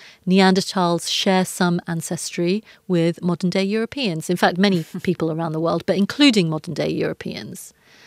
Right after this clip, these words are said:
In the book I outline, um, in the last ten years, we've seen journal articles and papers in the press saying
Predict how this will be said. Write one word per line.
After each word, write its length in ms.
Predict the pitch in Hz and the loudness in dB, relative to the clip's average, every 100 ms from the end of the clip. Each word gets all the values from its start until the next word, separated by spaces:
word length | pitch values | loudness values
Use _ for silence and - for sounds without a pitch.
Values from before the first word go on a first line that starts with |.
| - _ - | -20 _ 0
In 140 | 185 | 2
the 80 | 170 | 2
book 280 | 247 226 190 | 0 0 0
I 180 | 170 - | -2 -2
outline, 540 | 175 185 180 175 175 - | -4 -2 -2 -2 -4 -6
um, 380 | 175 165 156 165 - | -4 -4 -4 -6 0
in 100 | 190 | 2
the 60 | |
last 260 | 208 208 - | 4 2 0
ten 160 | 190 180 | 0 2
years, 300 | 196 180 175 | 2 2 0
we've 80 | - | -6
seen 440 | - 170 165 160 - | -4 -2 -2 -6 0
journal 320 | 262 247 240 | 6 8 8
articles 560 | 202 - - 180 170 - | 6 2 2 2 2 0
and 340 | 175 165 160 - - | -2 -2 -2 -6 0
papers 480 | 233 233 226 185 | 2 4 4 2
in 60 | 180 | 0
the 80 | 175 | -2
press 380 | - 220 190 - | -2 0 0 -4
saying 500 | - 180 175 165 | -4 0 0 -2